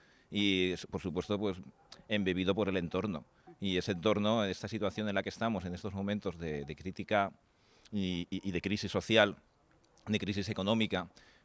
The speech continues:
eh, de, de crisis también, pues vamos, de, a nivel, a nivel internacional y de relaciones y de todo,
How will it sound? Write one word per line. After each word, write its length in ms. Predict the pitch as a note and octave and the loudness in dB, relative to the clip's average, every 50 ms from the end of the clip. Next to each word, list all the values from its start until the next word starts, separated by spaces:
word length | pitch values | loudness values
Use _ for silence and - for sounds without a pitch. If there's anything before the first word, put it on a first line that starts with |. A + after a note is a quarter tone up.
| - | -2
eh, 400 | G#2 G#2 G#2 G2+ F#2+ F#2+ F2+ F#2 E2+ | 0 2 4 4 4 4 2 2 0
de, 240 | E2+ F#2 F2+ F2 E2+ | 0 0 2 0 0
de 120 | E2+ F2+ | -2 -4
crisis 320 | - F#2 G#2 - A2 G2+ - | -2 -2 -2 -2 -2 -2 0
también, 340 | A2+ G2+ F#2 G2 A2 A2+ | 0 0 2 2 2 2
pues 140 | F2 F#2+ E2+ | 2 -2 -2
vamos, 320 | G2 G2+ G#2+ G2 E2+ D2 - | -2 0 -2 -2 -4 -4 -4
de, 180 | E2+ D2+ D2+ | -4 -2 -2
a 60 | D2+ | -2
nivel, 380 | D#2 D#2+ E2 E2+ F2+ F#2 F#2+ G2 | -4 -4 -2 2 2 2 2 2
a 60 | F2+ | 0
nivel 240 | F2 F2+ F2+ F#2+ F#2+ | 0 0 0 0 0
internacional 800 | G#2 F#2 F#2+ F#2 G2+ G2 F#2 - F2+ F2 F#2+ G#2 G#2+ G2+ G2 F2+ | 0 -2 -2 -2 -2 -4 -4 -4 -2 2 4 4 6 4 4 2
y 100 | F2+ F2 | 0 0
de 240 | E2+ F#2 F2+ E2+ | 0 0 0 0
relaciones 600 | E2+ F#2 F2 E2 D#2+ - G2 G2 G#2 G2+ F2 E2+ - | 0 0 0 -2 0 0 0 0 2 0 0 -2 -2
y 40 | G2 | -4
de 80 | F2 F2 | -4 0
todo, 320 | - A#2 A#2 A2 B2+ D#3 | 2 4 4 4 4 2